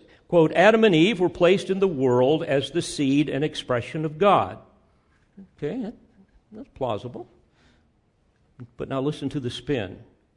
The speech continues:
Just as dogs have puppies and cats have kittens, so God has little gods. We have trouble comprehending this truth.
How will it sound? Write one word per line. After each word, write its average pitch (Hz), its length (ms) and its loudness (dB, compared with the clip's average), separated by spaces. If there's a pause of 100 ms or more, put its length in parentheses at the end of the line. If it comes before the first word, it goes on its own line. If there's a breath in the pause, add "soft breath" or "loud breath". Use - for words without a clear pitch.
(1120)
Just - 280 -2
as 131 120 -4
dogs 139 400 2
have 156 240 0
puppies 165 400 0
and 139 120 -4
cats 170 280 0
have 160 260 0
kittens, 196 360 0
so 190 180 0
God 160 340 2
has 170 220 -2
little 175 220 -4
gods. 269 400 -6 (1800)
We 156 140 0
have 160 200 2
trouble 139 260 -2
comprehending 123 640 -4
this 107 180 -4
truth. - 440 -6